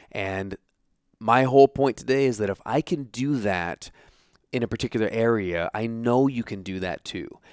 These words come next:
So get out there and hustle.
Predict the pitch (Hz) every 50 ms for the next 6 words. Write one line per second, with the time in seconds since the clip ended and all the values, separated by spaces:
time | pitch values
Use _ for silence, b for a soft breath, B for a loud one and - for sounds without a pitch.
0 | b b b b - - 123 117 110 110 104 104 - b b b b b - 110
1 | 120 151 220 269 277 - - 123 98 92 113 165 208 208 _ - 135 127 131 139
2 | 143 143 143 147 - _ _ _ _ - - 165 226 - - - - - - -